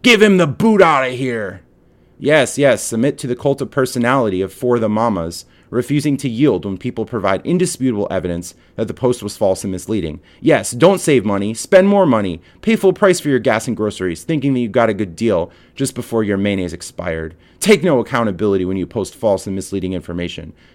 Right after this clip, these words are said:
and continue with your clickbait headlines about fifty cent sugar. I hoped that the couponing faction and the hobby warband would unite.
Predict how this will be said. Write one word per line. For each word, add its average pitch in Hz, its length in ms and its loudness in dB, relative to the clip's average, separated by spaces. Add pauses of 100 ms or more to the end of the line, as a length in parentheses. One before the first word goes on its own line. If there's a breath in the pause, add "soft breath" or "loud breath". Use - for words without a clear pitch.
and 104 100 -12
continue 139 400 2
with 113 140 -4
your 98 80 -4
clickbait 104 400 -4
headlines 90 480 -4
about 87 240 -4
fifty 107 260 -2
cent 90 260 -8
sugar. 85 380 -12 (1120)
I 131 140 0
hoped 185 340 2
that 120 160 -2
the 110 80 -4
couponing 107 480 -4
faction 95 580 -6
and 104 140 -4
the 98 60 -4
hobby 113 300 -2
warband 87 440 -4
would 82 160 -6
unite. 82 400 -8